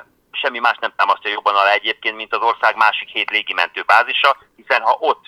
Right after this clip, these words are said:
szükség van helikopterre, akkor nehéz magyarázni, hogy északnyugaton miért nincs.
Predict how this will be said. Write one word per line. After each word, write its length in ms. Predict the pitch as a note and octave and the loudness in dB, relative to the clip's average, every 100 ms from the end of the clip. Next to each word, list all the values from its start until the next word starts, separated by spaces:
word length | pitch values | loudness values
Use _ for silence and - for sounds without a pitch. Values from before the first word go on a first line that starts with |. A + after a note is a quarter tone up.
| - | -14
szükség 300 | C3+ - G#2 | -6 -4 0
van 120 | G2 | 0
helikopterre, 800 | G2+ A2+ C#3 - C#3+ C#3 D#3 - _ - | -2 -4 -4 -2 0 2 0 -2 _ -8
akkor 240 | - A2+ | -4 -2
nehéz 280 | B2+ C3+ G#2+ | -2 -2 -2
magyarázni, 520 | A2+ A2 A2+ A#2+ C3 | 0 2 2 2 -4
hogy 200 | G#2+ - _ _ _ | -12 -14 _ _ _
északnyugaton 640 | B2+ - A2+ A#2 A#2 A2+ | -8 -6 -4 0 0 0
miért 280 | A2 A2 - | 0 0 -2
nincs. 320 | A#2+ G2+ - | -6 -10 -10